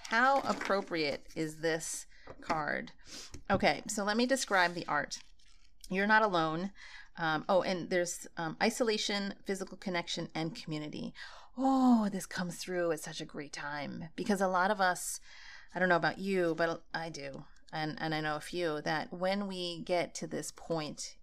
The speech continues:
in our lives, I'm just gonna keep calling it midlife because that's what it is, midlife. We're at midpoint of where we think our lives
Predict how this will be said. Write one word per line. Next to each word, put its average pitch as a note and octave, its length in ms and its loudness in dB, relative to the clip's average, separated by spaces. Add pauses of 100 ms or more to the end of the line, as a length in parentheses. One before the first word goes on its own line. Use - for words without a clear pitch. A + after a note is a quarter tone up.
in D3+ 120 -6
our C#3+ 100 -6
lives, - 540 -6
I'm F3 140 -6
just F#3+ 180 -8
gonna G#3 140 -2
keep - 180 -10
calling E3 260 -2
it - 100 -6
midlife - 440 -6 (440)
because F3 200 0
that's D#3+ 240 -4
what F3+ 120 0
it F#3+ 80 -6
is, - 360 -4
midlife. - 420 -4
We're E3 140 2
at D#3+ 100 2
midpoint F3+ 800 0 (100)
of D#3 480 0 (420)
where F3 220 8
we F3+ 140 2
think E3+ 260 -6
our D#3+ 160 0
lives D#3 580 -2